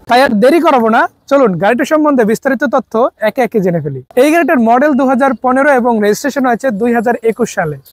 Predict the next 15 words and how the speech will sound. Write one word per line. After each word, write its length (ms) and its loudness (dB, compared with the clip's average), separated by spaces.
গাড়িটার 300 0
কালার 280 0
কন্ডিশন 360 0
পাচ্ছেন 300 -2
অনেক 280 0
ভালো, 200 0
সিলভার 340 0
কালার 240 0
থাকছে 300 -4
গাড়িটাতে 400 -2
এবং 140 2
আপনারা 260 0
অরিজিনাল 360 2
কালারটাই 400 -2
পাচ্ছেন। 380 -6